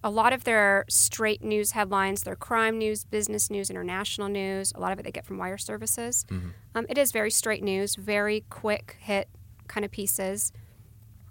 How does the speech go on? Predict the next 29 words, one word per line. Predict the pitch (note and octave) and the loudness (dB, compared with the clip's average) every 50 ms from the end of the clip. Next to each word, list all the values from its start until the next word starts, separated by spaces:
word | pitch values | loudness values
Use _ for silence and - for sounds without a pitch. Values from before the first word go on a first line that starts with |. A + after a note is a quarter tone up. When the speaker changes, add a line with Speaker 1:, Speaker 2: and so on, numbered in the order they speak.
| - - - - - - - - - | -20 -20 -20 -20 -20 -20 -8 0 2
Speaker 1:
similar | - - E4+ D#4+ D4 | 4 4 4 4 2
to | C4 | 2
what | A#3 - - | 2 0 2
you | A3 | 2
would | G#3+ G#3+ G#3+ | 0 2 2
see | - - A3+ G#3 | 2 2 2 2
on | G3+ G#3 | 2 2
C | - - A#3+ | 0 -2 -2
N | B3+ | -2
N | G#3+ G3+ G3+ | -2 0 0
in | F#3 F3+ | 0 -2
the | F3 - | -2 -4
old | F3 F3 F3+ | -4 -6 -6
days, | - F3+ - - - | -8 -10 -8 -8 -8
right? | F#3+ F#3+ - G3 A3 - | -4 -4 -2 -2 -4 -4
Speaker 2:
Mm-hmm. | - G2 F#2 F2+ F2+ F2 G2+ - - - | -4 -6 -6 -6 -6 -10 -12 -14 -10 -6
Speaker 1:
Um, | F#3+ F#3 F3+ F3 E3+ E3+ F3 F#3+ - - - - - - - | -2 -2 0 0 -2 -4 -6 -8 -10 -14 -20 -20 -20 -16 -10
but | C4 C4 - | -10 -6 -4
some | - C#4+ | -2 -2
of | C#4+ C#4+ | 0 0
it | D4 - | 0 0
definitely | A3+ A3 A3 - A3+ A3 G#3 | 0 0 0 0 0 0 0
was | G3+ G#3 G3 F#3+ F#3+ G3 - | 2 4 4 4 4 2 0
put | - - - - - | -2 -4 -8 -6 -6
through | - G3 F#3+ | -8 -8 -4
that, | F#3 F#3 F3+ F3 E3+ F3 - - - - | -2 0 0 2 0 0 -2 -4 -10 -10
um, | F3 F3 E3 D#3+ E3 D#3 D#3 E3+ G3 - - - - - - - - - | -8 -6 -6 -6 -6 -8 -8 -10 -12 -14 -18 -20 -20 -20 -20 -20 -18 -14
conservative | - - A#3 A#3 - - G#3+ G#3 G3 G#3 G#3 G#3 G#3 | -8 -2 2 2 2 4 2 0 0 0 -2 -2 -2
lens, | F#3+ F#3 F#3 F3+ F3+ F3+ F3+ F#3+ G3+ G3+ - - - | -2 0 0 0 0 0 0 -2 0 0 -2 -2 -4